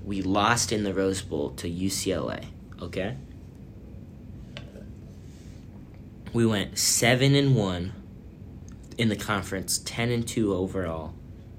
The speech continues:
and we were number one playing number two.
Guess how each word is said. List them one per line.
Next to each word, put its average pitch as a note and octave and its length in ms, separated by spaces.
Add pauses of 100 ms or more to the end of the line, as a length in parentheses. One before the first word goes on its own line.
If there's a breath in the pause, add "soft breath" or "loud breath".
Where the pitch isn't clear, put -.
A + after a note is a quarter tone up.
(480)
and F#2+ 280
we G#2+ 480 (4000)
were A2 160
number A#2 400
one G2 500 (520)
playing F#2 420
number G2+ 280
two. G2 540